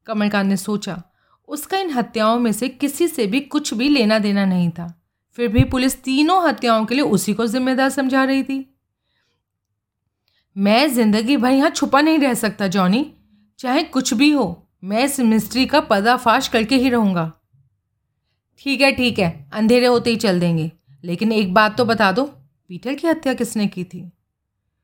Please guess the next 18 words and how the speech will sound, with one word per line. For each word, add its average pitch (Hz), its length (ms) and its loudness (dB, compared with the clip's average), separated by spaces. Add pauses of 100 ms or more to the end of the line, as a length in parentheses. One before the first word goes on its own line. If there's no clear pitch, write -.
(520)
"मैं 220 140 2
यकीनी 247 540 2
तौर 220 220 2
पर 226 160 -4
कह 208 220 0
सकता 196 380 -4
हूँ, 214 260 -2
बास्को 185 580 0
और 254 80 0
पीटर 202 420 -6
दोनों 208 420 0
की 233 160 -4
ही 220 140 4
हत्याएं 208 440 2
अमरजीत 208 460 2
ने 233 160 0
की 190 200 -6
थी। 165 300 -10